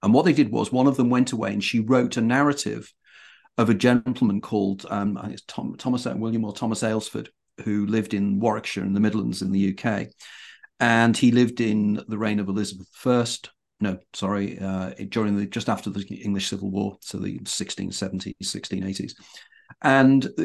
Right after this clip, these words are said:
he had had a loveless marriage, and then he meets a young gypsy girl, falls in love with her. She then, he get-, gets found out, and he kills himself. So it never happened. He never existed. But they then started to try and communicate with this entity using Ouija,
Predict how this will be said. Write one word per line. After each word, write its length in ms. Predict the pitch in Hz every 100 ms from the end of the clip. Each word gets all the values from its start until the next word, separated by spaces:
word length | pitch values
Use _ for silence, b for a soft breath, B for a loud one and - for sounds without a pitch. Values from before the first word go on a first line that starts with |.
| -
he 160 | 127 120
had 200 | 120 110
had 420 | - 113 107 98 -
a 60 |
loveless 400 | 104 131 117 107
marriage, 640 | 104 101 101 101 98 - -
and 440 | 98 98 95 98 101
then 140 | 101
he 140 | 107 104
meets 240 | 110 -
a 100 | 95
young 140 | 127 98
gypsy 340 | 101 - 90
girl, 460 | 95 98 95 95 B B
falls 320 | - 123 101
in 120 | 90
love 200 | 92 95
with 140 | 95 95
her. 200 | 95 95 B B B _ _ _
She 320 | - - 127 107
then, 300 | 101 98 95
he 280 | 104 95 -
get-, 240 | - -
gets 200 | 95 95
found 340 | - 107 95 107
out, 320 | 110 107 -
and 80 | 107
he 80 | 98
kills 240 | 104 95
himself. 420 | - - 95 98 _ _ -
So 100 | 127
it 260 | 151 123
never 320 | 139 156 147 101
happened. 320 | 104 - 95
He 100 | 101
never 280 | 123 147 107
existed. 560 | - 98 - - - B B B B B -
But 180 | 131 151
they 140 | 147
then 180 | 175 156
started 580 | - 143 143 135 127 98
to 80 |
try 200 | - 127
and 80 | 120
communicate 540 | - 113 131 131 120 71
with 120 | -
this 160 | 101
entity 420 | 101 95 101 - 98
using 440 | 101 110 117 104
Ouija, 500 | 104 95 98 104